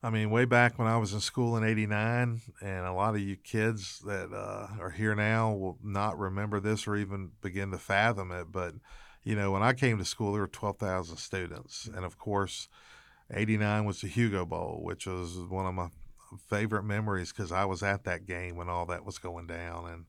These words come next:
and I've been such a fan of Georgia Southern football since I came to school. Um, you know, back in the day, we used to have Bash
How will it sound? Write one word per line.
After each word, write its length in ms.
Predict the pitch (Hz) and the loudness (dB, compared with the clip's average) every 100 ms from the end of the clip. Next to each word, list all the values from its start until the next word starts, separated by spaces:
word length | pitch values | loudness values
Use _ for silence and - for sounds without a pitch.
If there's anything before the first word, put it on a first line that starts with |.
| - - - | -20 -20 -12
and 160 | - 95 | -6 -2
I've 140 | 92 | -2
been 180 | 90 92 | -2 -2
such 280 | 90 113 104 | -2 -4 -2
a 40 | 107 | -4
fan 320 | - 95 95 | -4 -2 -2
of 80 | 90 | -4
Georgia 240 | 98 92 | -4 -4
Southern 220 | 101 90 | -4 -6
football 420 | 87 101 95 87 92 | -6 -4 -4 -4 -6
since 320 | - 123 120 | -2 -2 -2
I 60 | 87 | -6
came 280 | - 90 | -8 -8
to 80 | 82 | -10
school. 540 | - - 92 92 90 - _ - | -10 -8 -6 -6 -8 -12 _ -6
Um, 380 | 98 90 87 - - - - - - - | -2 -2 -4 -12 -18 -20 -20 -20 -12 0
you 100 | 117 | 4
know, 160 | 117 | 6
back 280 | 123 113 113 | 6 6 6
in 60 | 120 | 4
the 80 | 110 | 2
day, 320 | 120 123 117 | 4 4 4
we 140 | 104 | 4
used 200 | 101 101 | 0 -2
to 60 | 110 | 0
have 220 | 107 95 | 0 0
Bash 400 | 98 104 113 - | 2 4 4 2